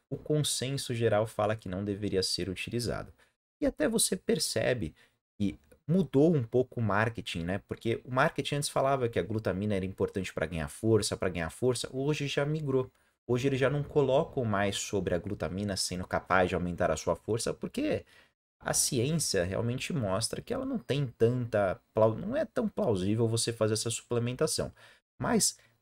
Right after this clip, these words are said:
tá relacionado mais ao seu sistema imunológico, seu sistema contra doenças, seu sistema de proteção. E vamos falar aqui um pouco também sobre a suplementação de glutamina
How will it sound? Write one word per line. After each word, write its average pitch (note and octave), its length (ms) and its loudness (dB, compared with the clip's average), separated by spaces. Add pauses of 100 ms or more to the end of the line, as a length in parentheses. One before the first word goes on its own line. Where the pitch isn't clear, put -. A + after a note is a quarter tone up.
(100)
tá - 160 0
relacionado C#3 640 4
mais A#2+ 280 0
ao B2+ 80 0
seu A#2+ 220 -2
sistema C#3 720 -2
imunológico, B2+ 800 2
seu - 160 -4
sistema A#2 640 -2 (120)
contra D3 640 2 (760)
doenças, B2 560 2
seu F#2 120 -2
sistema A#2+ 340 -2
de A2+ 180 -2 (160)
proteção. D3 880 2 (920)
E D4+ 200 4 (220)
vamos D#3+ 240 6
falar B2+ 280 2
aqui A#2+ 220 -4
um B2 100 -2
pouco A#2+ 300 -2
também G#2+ 300 0
sobre G2 320 -2
a F#2+ 60 0
suplementação A#2+ 1200 0
de F#2+ 160 -2
glutamina G#2 760 -2